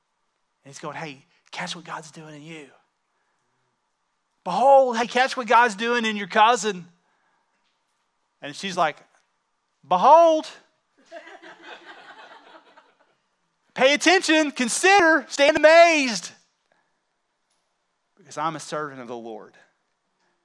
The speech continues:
and let it be according to your word." And then a-,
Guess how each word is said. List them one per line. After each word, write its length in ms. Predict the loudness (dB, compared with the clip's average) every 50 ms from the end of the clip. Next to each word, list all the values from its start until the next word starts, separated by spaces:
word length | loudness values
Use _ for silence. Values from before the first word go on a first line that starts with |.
| _ _ _ _ _
and 160 | -20 -20 -16 -10
let 180 | -10 -10 -10
it 100 | -10 -14
be 160 | -18 -20 -20
according 540 | -20 -20 _ -20 -18 -18 -18 -18 -20 -20 _ _ _ _ _ _ _ _ _ _ _ _ _ _ _ _ _ _ _ _
to 140 | _ -18
your 160 | -16 -16 -16 -14
word." 420 | -14 -14 -14 -14 -14 -18 -20 _ _ _ _ _ _ _ _ _ _ _ _ _ _ _ _ _ _ _ _ _ _ _ _ _ _ _ _ _
And 140 | -20 -20
then 80 | -18 -16
a-, 300 | -14 -14 -14 -14 -16 -18